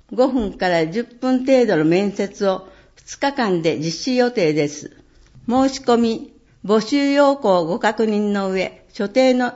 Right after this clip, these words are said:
参加申し込み書と、徴税納付状況調査同意書に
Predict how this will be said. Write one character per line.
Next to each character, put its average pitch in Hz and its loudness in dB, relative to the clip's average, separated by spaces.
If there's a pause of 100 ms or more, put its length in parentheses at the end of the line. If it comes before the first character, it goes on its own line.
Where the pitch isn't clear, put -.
参 262 -2
加 262 0
申 247 2
し - -16
込 233 -2
み 233 -4
書 220 -4
と、 - -6 (360)
徴 262 4
税 262 2
納 247 2
付 254 -4
状 254 2
況 156 -2
調 254 0
査 262 0
同 226 4
意 240 0
書 262 -2
に 151 -6